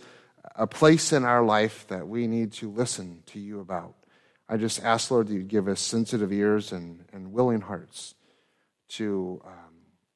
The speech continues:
ask ourselves some tough questions, um, as you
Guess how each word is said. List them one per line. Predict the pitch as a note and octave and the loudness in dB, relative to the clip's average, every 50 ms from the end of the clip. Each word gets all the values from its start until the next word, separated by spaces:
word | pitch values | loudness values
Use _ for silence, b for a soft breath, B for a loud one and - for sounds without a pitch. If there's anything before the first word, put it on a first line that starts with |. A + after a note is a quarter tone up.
| _ - | _ 2
ask | A2 B2 C3 C3+ - - - | 2 2 4 2 0 2 2
ourselves | B2 B2 - - C3+ C3 C3 C3 - | 2 2 2 2 4 4 4 2 2
some | - B2 A2 | -2 -2 -2
tough | - B2+ A2 - - | 0 -2 -4 -4 -4
questions, | - - A#2+ A2 - - - - - _ - - - - _ _ _ _ _ _ _ _ _ _ _ _ _ _ _ F2 | -4 -4 -4 -4 -4 -10 -16 -20 -20 _ -20 -20 -20 -20 _ _ _ _ _ _ _ _ _ _ _ _ _ _ _ -20
um, | E2+ E2 D#2+ E2 _ _ _ _ | -20 -20 _ _ _ _ _ _
as | F#2 F#2+ G2 F#2 G2 | -10 -8 -8 -8 -10
you | G2+ G#2 G#2+ G#2 G2 F#2+ F#2 F2+ | -8 -6 -6 -4 -4 -6 -6 -8